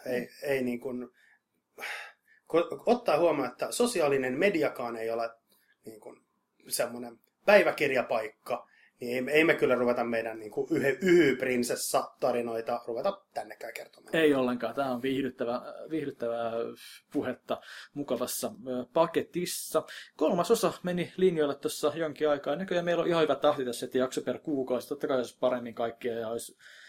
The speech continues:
Speaker 2: jotain, niin jos saataisiin varmaan kaksi jaksoa kuukaudessa, mutta niin, ei liikaa makea mahan täydeltä. Kolmas jakso meni linjoille. Tuttuun tapaan vallitsi siellä listojen kärkisijoja taas.
Speaker 1: Todellakin. Kuusi on taas noussut päähän ja niinku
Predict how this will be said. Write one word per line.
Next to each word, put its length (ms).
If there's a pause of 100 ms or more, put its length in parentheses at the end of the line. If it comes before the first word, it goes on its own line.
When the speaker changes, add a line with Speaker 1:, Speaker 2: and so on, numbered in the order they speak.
(360)
Speaker 2:
jotain, 400
niin 100
jos 160
saataisiin 300
varmaan 220
kaksi 280
jaksoa 280
kuukaudessa, 440
mutta 240
niin, 200 (580)
ei 160
liikaa 340
makea 300
mahan 240
täydeltä. 400 (280)
Kolmas 300
jakso 180
meni 160
linjoille. 440 (580)
Tuttuun 400
tapaan 480 (120)
vallitsi 400
siellä 440
listojen 440
kärkisijoja 640
taas. 480
Speaker 1:
Todellakin. 600 (100)
Kuusi 280
on 120
taas 220
noussut 400
päähän 400
ja 220
niinku 440